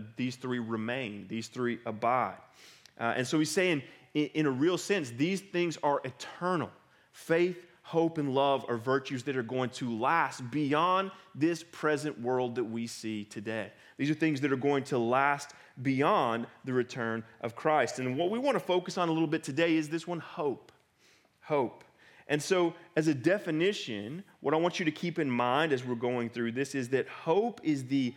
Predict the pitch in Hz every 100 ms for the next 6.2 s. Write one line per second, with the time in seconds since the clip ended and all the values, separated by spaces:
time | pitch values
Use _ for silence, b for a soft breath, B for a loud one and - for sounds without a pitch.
0 | B B - - - 165 196 220 233 233
1 | _ b b b b - 156 196 202 170
2 | 180 185 180 196 185 - 151 123 - 113
3 | 107 120 - - B B 135 131 127 139
4 | 170 160 160 180 175 143 117 120 165 190
5 | 185 190 - 135 - 120 - 156 170 190
6 | 170 170